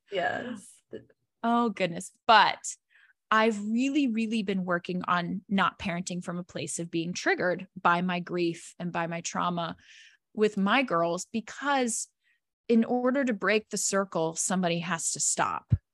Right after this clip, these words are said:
Speaker 2: And then it will slowly, slowly stop. And that doesn't mean that you have to have shame or guilt around your grief and your pain and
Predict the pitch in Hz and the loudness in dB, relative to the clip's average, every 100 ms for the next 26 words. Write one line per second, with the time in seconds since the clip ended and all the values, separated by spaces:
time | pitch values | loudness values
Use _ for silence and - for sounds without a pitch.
0 | _ _ _ _ _ _ _ _ _ _ | _ _ _ _ _ _ _ _ _ _
1 | _ - 208 214 226 220 - - 202 - | _ 0 4 6 6 4 0 -2 -6 -6
2 | - - 226 208 214 226 233 214 190 180 | -6 -4 -2 4 6 8 6 4 0 -4
3 | - 196 196 196 185 - 196 185 180 185 | -6 -4 -4 -2 -4 -4 2 2 2 -2
4 | 185 175 - 214 233 226 196 202 202 196 | -2 -4 2 2 2 -2 0 0 0 -2
5 | 180 180 165 - _ _ _ _ _ _ | -2 -4 -6 -12 _ _ _ _ _ _
6 | _ _ - _ _ 196 226 208 190 196 | _ _ -20 _ _ 0 2 2 0 -4
7 | 185 160 - 214 214 202 180 170 - 190 | -4 -4 0 2 2 2 -2 -4 -2 -2
8 | 190 180 175 - 175 175 170 170 175 170 | 2 2 2 -2 -6 -4 -2 -4 -6 -8
9 | 175 175 - 180 175 - 180 170 - - | -8 -8 -4 -2 -4 -6 -6 -6 -8 -4
10 | 190 190 185 180 - 175 175 | -2 -2 -4 -6 -8 -8 -8